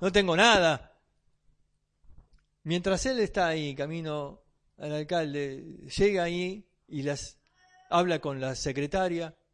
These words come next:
y, y ella le dice, "Pero usted no tiene una entrevista". "No". "Pero yo quiero hablar con el alcalde". "No, mire, está muy ocupado y hoy es un día terrible, así que váyase, vuelva otro día".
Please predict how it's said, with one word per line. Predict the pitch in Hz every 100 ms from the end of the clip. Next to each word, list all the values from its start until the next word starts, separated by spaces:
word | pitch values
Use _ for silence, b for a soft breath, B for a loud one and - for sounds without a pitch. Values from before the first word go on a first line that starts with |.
| _ _ _ _ _ _ _ _ _ _
y, | - 147
y | 151 143 147
ella | 165 180
le | 160
dice, | 160 156
"Pero | 151 143
usted | 139 233
no | 226 165
tiene | 165
una | 151
entrevista". | 139 143 180 - 139
"No". | 165 143 104 _ _
"Pero | - 139
yo | 139 214
quiero | 190
hablar | 147 156
con | 147
el | 143
alcalde". | 151 165 175 139 -
"No, | 160 175 156
mire, | 165 151
está | 156 208
muy | 208 226
ocupado | 190 151 208 160 117 101 _ _ _ _ _ -
y | 190
hoy | 214
es | 156
un | 165
día | 156 165
terrible, | 156 156 175 139
así | 143 226
que | 208
váyase, | 214 180 180 220
vuelva | 196 185
otro | 175 170
día". | 185 180 120 104